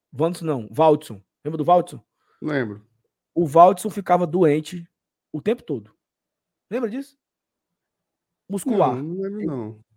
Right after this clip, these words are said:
Speaker 1: em dois mil e quatorze, o Valdson se-, era, fazia dois jogos, ficava um fora. Dois jogos, ficava um fora. Dois jogos, ficava um fora. E aí eu vou contar aqui um, um bastidor. Não tem o Danilo?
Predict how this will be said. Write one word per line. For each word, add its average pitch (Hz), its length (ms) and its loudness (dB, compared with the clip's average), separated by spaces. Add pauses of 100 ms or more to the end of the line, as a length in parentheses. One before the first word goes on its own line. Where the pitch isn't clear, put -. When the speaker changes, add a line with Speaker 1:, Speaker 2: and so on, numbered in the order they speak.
(380)
Speaker 1:
em 196 80 -10
dois 220 160 4
mil 254 120 -4
e - 40 -10
quatorze, 156 720 -6 (220)
o 170 120 -8
Valdson 143 480 -2
se-, - 260 -16
era, 151 280 -8 (180)
fazia 165 280 -4
dois 208 220 2
jogos, 202 380 2
ficava 196 340 -6
um 208 120 -6
fora. 107 360 -12 (640)
Dois 170 240 -2
jogos, 165 340 0
ficava 175 280 -8
um 175 80 -12
fora. 98 340 -16 (220)
Dois 139 300 -6
jogos, 139 180 -10
ficava 156 240 -14
um 160 80 -14
fora. 160 260 -20 (1000)
E 143 80 2
aí 156 80 6
eu 185 80 4
vou 185 120 2
contar 180 340 -2
aqui 165 160 -6
um, 165 260 -10 (460)
um 160 120 -2
bastidor. 165 540 -6 (720)
Não 190 100 -6
tem 254 140 0
o 240 60 4
Danilo? 180 640 0